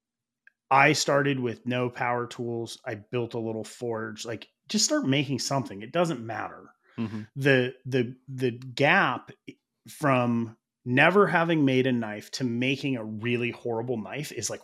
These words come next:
Speaker 1: one of the hardest, like, thresholds to cross. Um, so, I mean, you can do it, like, regardless of space, money. Like, Wayne Goddard wrote a book called The fifty dollar Knife Shop, which was awesome. Like,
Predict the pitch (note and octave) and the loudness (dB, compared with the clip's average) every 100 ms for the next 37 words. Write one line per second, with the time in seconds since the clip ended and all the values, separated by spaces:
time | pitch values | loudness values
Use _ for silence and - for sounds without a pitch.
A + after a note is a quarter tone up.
0 | _ A2 B2 B2+ A2 A2 G2+ - - B2 | _ -4 0 0 0 -6 -8 -4 0 2
1 | A#2 A2 - - - - - - _ A2 | 0 -4 -6 -8 -20 -20 -20 -20 _ -6
2 | G2+ - _ _ C3 A2 - A2+ G#2 - | -6 -12 _ _ 0 0 0 -6 -8 -12
3 | A2 - A2+ G2 A#2 - - _ _ _ | -14 -10 -10 -10 -14 -18 -20 _ _ _
4 | _ _ _ _ _ B2 A#2 A2 G2+ F#2+ | _ _ _ _ _ -2 0 0 -4 -8
5 | G2+ _ _ _ _ - C3+ A#2 A#2 C3 | -12 _ _ _ _ 0 4 4 2 2
6 | B2 A2+ - _ _ _ _ _ _ _ | 2 2 -4 _ _ _ _ _ _ _
7 | A#2 C#3 C3+ A2+ G#2+ B2+ G#2+ A#2+ A2 - | 0 2 2 0 2 2 2 -4 -8 -8
8 | A2+ A2+ - A#2+ B2+ B2+ - A2 - - | -8 -8 -2 2 4 2 -2 -2 -2 0
9 | A#2 A2+ - A2+ A#2 A#2 A2+ A2 F#2+ _ | -2 -2 -4 -4 -4 -2 -2 -2 -4 _
10 | A#2 G2+ G2 - - - C#3 C3 A#2 B2 | -6 -6 -6 -16 -8 2 4 6 2 2
11 | A2 A#2 A2+ - A#2 - A2 A#2+ - - | 0 -2 -2 -6 -8 -8 -8 -8 -6 -6
12 | A#2+ A2+ A#2 A2 G2+ G#2 - C3+ C#3 B2+ | -6 -4 -4 -6 -8 -8 -4 -4 -4 -6
13 | A2 A2+ G2+ _ B2 A#2 A2+ G#2 G#2+ | -8 -10 -14 _ 2 2 0 -8 -16